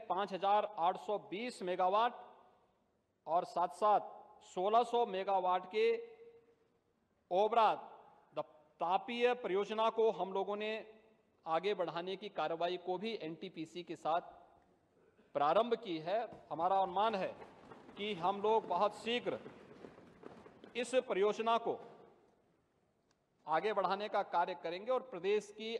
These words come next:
आने वाली आवश्यकताओं की पूर्ति करने में ये इकाइयां महत्वपूर्ण भूमिका का निर्वहन करेंगे। प्रदेश के अन्नदाता किसानों की ये चर्चा कर रहे थे।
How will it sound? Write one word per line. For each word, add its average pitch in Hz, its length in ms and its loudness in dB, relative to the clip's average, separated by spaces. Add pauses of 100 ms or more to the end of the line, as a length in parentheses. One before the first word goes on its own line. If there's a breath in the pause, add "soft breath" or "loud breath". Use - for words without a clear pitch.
आने 175 240 -2
वाली 196 240 0
आवश्यकताओं 180 640 -2
की 185 140 -12
पूर्ति 190 400 -8
करने 165 360 -4
में 196 140 -4 (480)
ये 165 120 -2
इकाइयां 180 500 -2 (380)
महत्वपूर्ण 185 460 -2
भूमिका 160 380 -2
का 185 140 0
निर्वहन 156 400 -4
करेंगे। 110 400 -8 (1300)
प्रदेश 226 500 4 (1800)
के 214 40 2
अन्नदाता 226 460 4
किसानों 220 480 -2
की 226 180 -8
ये 220 80 0
चर्चा 196 360 0
कर 175 140 -2
रहे 170 200 -2
थे। - 180 -14